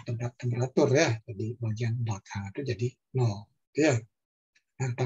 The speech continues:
lihat ke tekanan dan temperatur ya. Jadi parameternya kan ya tekanan konstan, ini konstan.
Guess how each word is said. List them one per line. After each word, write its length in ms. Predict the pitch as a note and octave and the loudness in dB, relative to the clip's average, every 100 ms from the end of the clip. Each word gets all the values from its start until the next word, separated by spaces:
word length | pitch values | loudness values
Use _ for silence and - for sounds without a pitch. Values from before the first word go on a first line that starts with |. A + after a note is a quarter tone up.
| A#2+ | 2
lihat 180 | D3+ - | 2 0
ke 100 | - - | -12 -10
tekanan 480 | A2+ - A2+ C3+ | -8 -2 0 0
dan 180 | C3+ B2 - | 0 -4 -6
temperatur 480 | A#2 A#2+ A#2+ D#3+ D3 | -4 -4 0 2 4
ya. 160 | D#3+ A#2 | 4 0
Jadi 240 | - - B2 _ _ _ _ | -6 -10 -12 _ _ _ _
parameternya 580 | A#2+ A2 A2+ - B2 D#3 B2+ | -4 -2 -2 -4 -4 -2 2
kan 80 | |
ya 120 | D#3 D3+ | 2 2
tekanan 400 | A#2+ - G#2+ A#2 | -2 -6 -4 -4
konstan, 300 | - - F#3 C#3+ | -6 -2 0 0
ini 80 | C#3+ | -2
konstan. 520 | - D#3+ - B2+ A2+ | -6 -6 -4 -4 -6